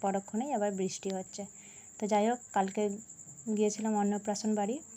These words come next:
আর এই যে এতগুলো জামা কাপড় আছে। সকাল সকাল ওই জন্য উঠে কাচতে আরম্ভ করে দিয়েছি। আজকে যেহেতু রান্না বেলায় হবে, তোমাদের দাদাভাইও কাজে বেরোবে না, আর মেয়ে আজকে দুটোয় ছুটি হয়ে যাবে, তো ও বাড়ি এসে ভাত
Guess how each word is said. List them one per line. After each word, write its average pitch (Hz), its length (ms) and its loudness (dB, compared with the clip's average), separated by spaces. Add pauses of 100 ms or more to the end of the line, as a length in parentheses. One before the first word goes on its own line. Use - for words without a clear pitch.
(260)
আর 202 80 0
এই 196 100 2
যে 202 60 0
এতগুলো 196 460 0
জামা 190 240 0
কাপড় 196 280 -2
আছে। 202 280 -4 (420)
সকাল 196 280 0
সকাল 202 300 0
ওই 202 80 -2
জন্য 202 180 0
উঠে 202 300 -2
কাচতে 202 480 0
আরম্ভ 196 320 2
করে 202 140 -2
দিয়েছি। 196 300 0
আজকে 196 280 -2
যেহেতু 196 540 -2
রান্না 196 380 2
বেলায় 190 280 0
হবে, 196 200 -2
তোমাদের 196 360 0
দাদাভাইও 190 580 0
কাজে 196 300 -2
বেরোবে 196 320 0
না, 311 180 -4 (500)
আর 185 220 4
মেয়ে 196 300 4
আজকে 214 480 -2
দুটোয় 202 340 0
ছুটি 208 300 -2
হয়ে 196 180 2
যাবে, 196 300 -2
তো 202 80 -2
ও 190 240 0
বাড়ি 185 260 0
এসে 190 180 -4
ভাত 190 180 -6